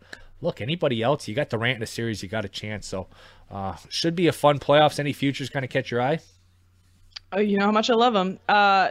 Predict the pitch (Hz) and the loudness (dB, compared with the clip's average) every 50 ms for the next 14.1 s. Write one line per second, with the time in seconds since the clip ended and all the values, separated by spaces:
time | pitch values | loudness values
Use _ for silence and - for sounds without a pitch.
0 | - - 208 220 233 233 202 190 202 220 208 233 226 160 190 202 185 - - 214 | -2 -4 -2 0 2 4 4 2 2 0 -2 -4 -2 -2 -2 -4 -4 -6 -8 -6
1 | 226 226 202 196 185 185 175 170 160 165 170 165 - 170 165 143 160 175 170 170 | -6 -4 -2 -2 0 0 0 0 0 0 0 0 0 -2 -2 0 0 0 0 0
2 | 170 156 160 180 180 180 - 180 165 160 - - 180 165 - 175 165 160 165 175 | 0 0 0 -2 -2 -4 -6 -4 -4 -4 -4 -4 -6 -4 -2 0 0 0 2 2
3 | 165 165 160 156 - 160 151 139 165 165 175 170 - - 180 165 - 196 190 190 | 2 2 2 0 -2 -4 -2 2 2 2 2 2 0 0 -2 0 0 -2 -4 0
4 | 185 190 185 - 180 - - 180 175 170 170 - 170 - 190 196 208 202 - 170 | 0 -2 -2 -2 -4 -6 -4 -6 -6 -4 -4 -4 -4 0 2 2 4 4 4 4
5 | 165 170 165 160 - 170 170 165 160 156 - - 170 160 151 139 - - 180 208 | 4 2 0 -2 -2 -2 -2 -2 -2 -2 -4 -4 -4 -4 -4 -6 -6 -2 0 2
6 | 214 214 220 - - - 175 180 170 170 160 180 185 208 220 - - 185 170 180 | 2 2 0 -2 -4 -4 0 0 2 2 4 4 4 2 2 -2 -4 -4 -4 -4
7 | 170 - 165 - - 175 170 185 208 202 - 233 233 233 247 277 285 - _ _ | -6 -6 -8 -6 -4 -4 -4 -4 -4 -4 -4 -2 -2 0 0 -2 -4 -6 _ _
8 | _ _ _ _ _ _ _ 180 90 170 - 92 92 92 - - - 147 190 208 | _ _ _ _ _ _ _ -14 -12 -10 -8 -8 -8 -10 -12 -6 -6 -4 -4 -4
9 | 240 104 90 87 90 101 113 135 - 80 80 80 - - - - - _ _ _ | -4 -6 -6 -8 -8 -8 -8 -8 -8 -10 -10 -14 -16 -18 -18 -20 -20 _ _ _
10 | - 196 202 214 202 - 233 233 190 214 226 220 220 214 202 208 - _ _ _ | -2 0 2 2 2 0 -2 -2 2 4 4 4 4 4 0 -4 -10 _ _ _
11 | _ _ _ _ _ _ _ 185 - - - 220 214 202 - - 190 170 170 - | _ _ _ _ _ _ _ -20 -20 -20 -16 -12 -12 -12 -10 -10 -8 -8 -8 -8
12 | 190 180 175 175 175 190 220 226 - - - 180 170 - 165 160 156 160 - 196 | -6 -4 -4 -4 -4 -4 -8 -10 -14 -12 -10 -10 -4 -2 -2 -2 -2 -2 -4 -4
13 | 170 165 - 120 117 117 113 196 208 202 208 214 220 220 233 226 208 196 - 226 | -2 -2 0 0 2 0 0 0 2 4 4 4 4 2 0 0 0 0 0 -2
14 | 208 | -4